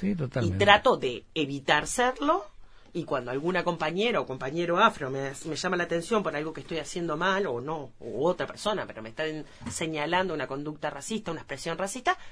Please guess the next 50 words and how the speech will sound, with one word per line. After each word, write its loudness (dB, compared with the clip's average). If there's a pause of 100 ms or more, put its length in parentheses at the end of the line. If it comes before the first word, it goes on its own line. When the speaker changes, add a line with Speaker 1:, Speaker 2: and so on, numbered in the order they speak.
(120)
Speaker 2:
tengo 2
que -8
aprender -4
a -8
asumirlo -4
y 0
a -8
reconocerlo. -12 (800)
No 4
es 0
enojarme 2
y -4
decir: -6
"No, -10
yo 0
no -4
soy -4
racista -4
porque -4
soy -2
buena". 4
Bueno, -2
yo -4
soy 0
buena, 4
pero -6 (500)
puedo 6
ser 2
racista -2
igual. 8 (140)
<laughs> -6
Digo, 2 (160)
Speaker 1:
Costó, 12
Speaker 2:
es, 12
pasa 8
Speaker 1:
cos-, 12
Speaker 2:
por 4
otro 8
lado. 10
Speaker 1:
costó, 12
costó 8
asimilar 8
este 2
Uruguay 6
que 2
era 2
tan, 0
yo -8
qué -8
sé, -14